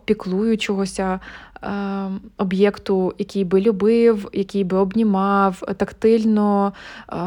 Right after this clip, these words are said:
передавав би невербальні якісь сигнали і так далі. І це просто, ну, жахливі і сумні відео, тому що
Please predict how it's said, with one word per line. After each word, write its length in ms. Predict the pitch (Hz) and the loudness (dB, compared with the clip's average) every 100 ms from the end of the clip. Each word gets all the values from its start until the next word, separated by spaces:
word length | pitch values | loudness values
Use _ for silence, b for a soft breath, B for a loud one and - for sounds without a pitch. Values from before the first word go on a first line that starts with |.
| 196 | -4
передавав 480 | 208 202 202 214 214 | -2 0 4 2 2
би 120 | 214 | 2
невербальні 800 | 208 214 185 196 220 208 208 208 | 2 0 0 0 2 2 2 2
якісь 240 | 202 214 | 0 -4
сигнали 640 | - 220 196 196 202 196 | -2 0 2 2 2 2
і 100 | 190 | 0
так 140 | 196 190 | -2 0
далі. 460 | 190 285 330 202 190 B B B B B B B | 0 2 2 0 -2 B B B B B B B
І 60 | - | -4
це 100 | 214 | -2
просто, 600 | 208 240 240 214 202 190 | 0 -2 0 2 2 2
ну, 120 | 208 202 | 0 0
жахливі 400 | 196 214 254 247 | 0 0 0 0
і 100 | 202 | -4
сумні 420 | - 208 202 185 | -2 2 2 2
відео, 360 | 180 233 294 | -2 0 0
тому 260 | 240 196 190 | 0 0 -2
що 400 | 185 190 185 | -2 -2 0